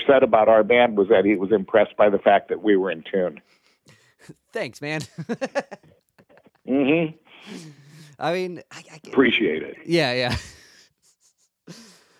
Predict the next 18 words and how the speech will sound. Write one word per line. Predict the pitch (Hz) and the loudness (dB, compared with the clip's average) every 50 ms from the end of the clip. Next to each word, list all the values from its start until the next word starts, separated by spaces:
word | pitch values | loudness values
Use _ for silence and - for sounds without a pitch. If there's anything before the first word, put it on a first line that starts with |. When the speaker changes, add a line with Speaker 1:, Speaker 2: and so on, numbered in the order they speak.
| _ _ _ - | _ _ _ -12
Speaker 2:
Um, | 139 139 135 131 127 120 123 117 - _ _ _ | -8 -8 -6 -6 -8 -8 -12 -14 -18 _ _ _
but | - 208 202 - _ _ - - - | -4 -4 -4 -4 _ _ -20 -16 -8
was | 170 185 196 165 | -6 -6 -6 -6
there | 202 208 | -8 -10
any | 226 233 202 | -10 -10 -10
thought, | - - 175 180 180 - | -8 -6 -4 -4 -4 -6
like, | - 151 147 - | -8 -10 -10 -10
wasn't, | 185 214 190 226 214 196 | -12 -12 -10 -10 -10 -8
uh, | 165 143 131 123 120 113 - | -8 -6 -6 -6 -8 -8 -10
Mark, | - 120 123 127 143 - - - - _ _ _ _ | -10 -10 -8 -8 -8 -10 -12 -18 -20 _ _ _ _
the | 120 113 117 | -18 -14 -10
bass | 104 131 135 139 - | -8 -8 -8 -8 -8
player, | - 160 151 156 156 160 160 151 - - - | -8 -8 -6 -6 -6 -8 -8 -10 -12 -16 -18
wasn't | 139 135 131 156 170 214 220 | -16 -12 -10 -10 -8 -8 -10
his | 226 180 | -10 -10
dad | 143 143 139 143 | -8 -8 -8 -8
a | 165 170 | -8 -10
lawyer? | 185 190 196 196 202 208 | -10 -10 -10 -10 -12 -16